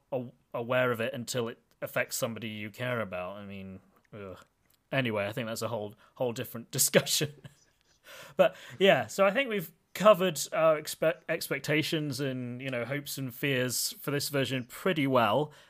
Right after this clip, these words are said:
But before we launch into it, um, I know from the show that you're quite, you're not averse to doing the odd accent or a voice.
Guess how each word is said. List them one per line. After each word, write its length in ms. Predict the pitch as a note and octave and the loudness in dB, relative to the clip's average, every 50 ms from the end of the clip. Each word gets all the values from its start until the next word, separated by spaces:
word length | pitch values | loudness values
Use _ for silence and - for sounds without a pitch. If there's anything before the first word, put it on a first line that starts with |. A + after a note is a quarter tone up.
| - - | -10 -8
But 140 | D#3 D#3 D#3+ | -6 -4 -4
before 280 | D#3 - - G#3+ G#3 G3 | -4 0 2 2 2 4
we 120 | G3 F3+ | 2 2
launch 460 | E3+ E3 E3+ D#3+ D#3 D3+ C3+ - - | 2 2 2 2 2 0 -2 -2 -4
into 320 | F3 E3+ D3+ - - A#2 G#2+ | -2 -2 -2 -4 -4 0 0
it, 180 | A#2+ D3 - - - - - - _ _ _ - | 0 -2 -2 -8 -20 -20 -20 -20 _ _ _ 0
um, 540 | C#3+ C#3 C#3 C3+ C3 C3 C3 C3 C3 C3 - _ _ _ _ _ _ _ _ - - | 2 2 4 2 2 0 -2 -2 -4 -6 -8 _ _ _ _ _ _ _ _ -4 -4
I 60 | C3 | -2
know 260 | C#3+ D3+ D#3+ E3+ D#3+ | 2 2 2 2 2
from 240 | - - D#3+ D3 C#3 | 0 -2 -4 -2 -2
the 80 | C3+ | -2
show 360 | B2+ - - G3 F3 D#3 C#3 C3 | -2 0 4 4 4 4 4 0
that 140 | C#3 - | -2 -6
you're 220 | C#3 C#3+ C3+ C3 C3 | -4 -2 -2 -2 -2
quite, 560 | - - - - F3+ F3 E3+ E3+ E3 D3 - _ _ _ _ _ _ _ _ _ _ _ _ _ _ _ _ _ _ - | -4 -6 -8 -4 0 2 2 2 0 -2 -6 _ _ _ _ _ _ _ _ _ _ _ _ _ _ _ _ _ _ -6
you're 140 | F#3 G3+ G#3+ | -4 0 4
not 160 | G#3 G3 E3 | 4 4 4
averse 360 | D#3 C#3 E3 E3 D#3+ D3+ - | 4 4 4 4 4 4 0
to 100 | - E3+ | -4 -4
doing 280 | C#3+ E3 D3 C#3 C3 B2+ | -2 0 0 0 0 0
the 120 | B2+ C3 | 0 2
odd 260 | C3 B2 B2 A#2 A2+ - - - | 4 4 4 2 0 -4 -6 -2
accent 560 | - C3 C#3+ - - - - B2 B2 C#3 C#3+ C#3+ | 0 0 0 0 -4 -4 -2 -2 -4 -4 -8 -6
or 440 | C#3+ A#2+ A2+ A2+ A2+ A2+ A2+ A2 - - _ - - | -6 -4 -2 0 0 0 0 -2 -4 -8 _ -10 -8
a 60 | C3 | -6
voice. 680 | A#2+ B2+ C#3+ C3+ C3+ D#3 - - - - - - - | -2 0 2 2 2 2 0 0 0 0 -2 -4 -6